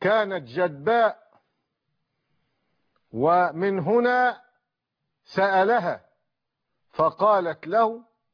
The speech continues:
"مر بنا رجل مبارك صفته كيت وكيت"،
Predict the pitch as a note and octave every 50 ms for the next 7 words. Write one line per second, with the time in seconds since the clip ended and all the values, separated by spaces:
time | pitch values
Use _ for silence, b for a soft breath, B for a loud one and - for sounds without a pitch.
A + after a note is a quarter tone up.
0 | _ _ _ _ _ _ _ _ _ _ _ _ - A2 B2 D#3+ G#3 A#3+ A3+ G3
1 | F3+ F#3+ F#3 F3+ E3 D#3+ A#3 A#3 G3+ F3+ D3+ B2 G2 - _ _ - C3+ D3 G#3+
2 | B3+ C4 G3 G3 F#3+ F#3 F3 E3+ D#3+ D3 C3+ - - F#3 G#3 A3+ G#3+ G3+ G#3 F#3+
3 | E3 D3+ D3 E3 E3 - _ _ _ - _ _ _ _ _ _ _ _ _ _
4 | _ _ _ _ _ _ _ _ _ _ - - G3+ G3+ F#3+ - G#3 G#3+ G#3 G#3+
5 | - B3+ B3+ A3 A3 A#3+ B3 B3 A#3+ A#3+ A3 - - _ _ _ _ _ - F3+
6 | F#3+ A3 A#3 A3+ A3+ F#3+ - - A3+ A#3 A#3 A#3 A3+ A3 - _ _ _ _ _
7 | _ - C#3+ F3 F3 - - G#3 G#3 F#3+ D#3+ B2+ - _ _ _